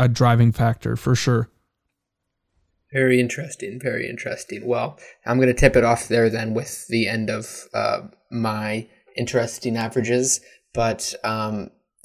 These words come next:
Speaker 2: yeah, I mean, this was really fun just to kind of look around, and I learned a little bit,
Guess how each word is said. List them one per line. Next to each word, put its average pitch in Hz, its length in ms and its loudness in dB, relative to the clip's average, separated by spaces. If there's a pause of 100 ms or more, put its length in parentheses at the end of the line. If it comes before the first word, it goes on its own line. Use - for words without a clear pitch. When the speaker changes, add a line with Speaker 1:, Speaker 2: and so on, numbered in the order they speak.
Speaker 2:
yeah, 123 340 2
I 120 120 -4
mean, 117 160 2
this 139 160 0
was 131 120 0
really 127 220 4
fun 110 340 -4
just 107 180 -6
to 123 60 -4
kind 110 220 -6
of 107 140 -8
look 110 200 -2
around, 107 540 -2 (300)
and 104 380 -2
I 107 100 2
learned 117 260 4
a 113 60 2
little 107 240 0
bit, 110 400 0